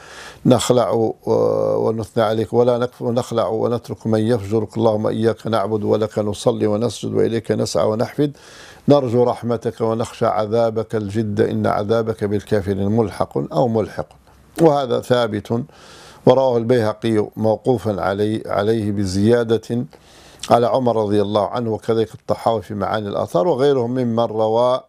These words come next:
هذا الأثر عن عمر رضي الله تعالى عنه، وهو حسن في المتابعات. فمن أراد أن يدعو به دعا، ومن أراد أن يدعو بغيره من الأدعية الثابتة عن النبي صلى الله عليه وسلم جاز له ذلك، والأمر واسع.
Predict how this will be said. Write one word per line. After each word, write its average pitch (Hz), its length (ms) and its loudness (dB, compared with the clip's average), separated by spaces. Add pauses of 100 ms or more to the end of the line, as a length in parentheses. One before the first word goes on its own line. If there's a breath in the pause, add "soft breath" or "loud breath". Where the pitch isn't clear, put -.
(120)
هذا 113 360 -2
الأثر 110 500 -4
عن 92 160 -4
عمر 110 320 0
رضي 101 200 0
الله 101 280 -2
تعالى 90 320 -2
عنه، 147 180 -2
وهو 113 220 2
حسن 110 480 -6
في 107 100 -8
المتابعات. 101 840 -2 (680 loud breath)
فمن 143 300 6
أراد 147 360 2
أن 123 160 2
يدعو 113 300 0
به 127 200 0
دعا، 107 280 2
ومن 143 320 0
أراد 160 300 0
أن 160 160 -4
يدعو 135 360 0
بغيره 123 520 0
من 113 180 -4
الأدعية 113 500 0
الثابتة 117 580 0
عن 104 160 -2
النبي 110 480 -2
صلى 101 300 -2
الله 101 340 0
عليه 101 160 -4
وسلم 165 420 -2
جاز 113 340 0
له 110 320 -6
ذلك، 127 320 0
والأمر 113 520 -2
واسع. 104 640 -2